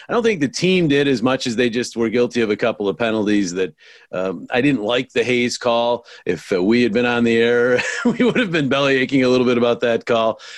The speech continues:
Uh, the closing Anna and the puck call is a penalty, but I've seen it.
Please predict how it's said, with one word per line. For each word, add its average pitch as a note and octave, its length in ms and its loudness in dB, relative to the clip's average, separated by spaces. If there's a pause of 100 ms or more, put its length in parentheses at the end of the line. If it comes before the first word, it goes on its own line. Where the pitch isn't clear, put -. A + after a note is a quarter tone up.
(180)
Uh, B2 220 2
the B2 140 2
closing D3+ 360 2
Anna C#3 220 0
and C3 80 2
the A#2+ 40 2
puck C3 280 -2
call B2+ 320 0 (140)
is F3 220 2
a D#3+ 80 0
penalty, E3+ 480 2
but D3+ 160 2
I've B2 140 0
seen D3 260 2
it. C#3 140 -2